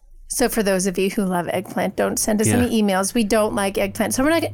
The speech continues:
Speaker 1: that's a good example. We're not gonna grow something we don't like.
Speaker 2: Yeah,
Speaker 1: We
Speaker 2: that'd
Speaker 1: gotta
Speaker 2: be
Speaker 1: grow
Speaker 2: dumb.
Speaker 1: s-, <laughs> we wanna grow stuff that we're gonna eat. So, but nightshade plants generally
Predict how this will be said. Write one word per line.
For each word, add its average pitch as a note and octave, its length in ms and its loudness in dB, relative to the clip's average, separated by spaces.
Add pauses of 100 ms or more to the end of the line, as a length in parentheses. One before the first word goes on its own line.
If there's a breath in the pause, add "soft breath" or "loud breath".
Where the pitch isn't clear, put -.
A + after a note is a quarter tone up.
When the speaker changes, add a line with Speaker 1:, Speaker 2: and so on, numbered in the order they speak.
(120)
Speaker 1:
that's C4 220 0
a C4+ 60 2
good A3 160 0
example. G#3 380 0
We're B3+ 100 0
not F4+ 140 2
gonna C4 140 2
grow A3+ 160 4
something F3+ 280 0
we F#3 80 2
don't F3+ 180 0
like. E3+ 420 -2
Speaker 2:
Yeah, A#2+ 240 2 (200)
Speaker 1:
We A#3+ 140 2
Speaker 2:
that'd - 20 0
Speaker 1:
gotta B3+ 200 2
Speaker 2:
be F#3+ 60 2
Speaker 1:
grow A3 220 4
Speaker 2:
dumb. - 440 -2
Speaker 1:
s-, - 40 -
<laughs> - 40 -20
we B3+ 140 2
wanna C4+ 220 2
grow A#3 160 2
stuff A3+ 280 -2
that G#3+ 140 0
we're G#3 100 -2
gonna G#3+ 140 2
eat. A3 200 0 (460 loud breath)
So, F4 180 2
but C#4+ 240 2 (100)
nightshade C4+ 600 2
plants G#3+ 400 2 (180)
generally A3+ 840 2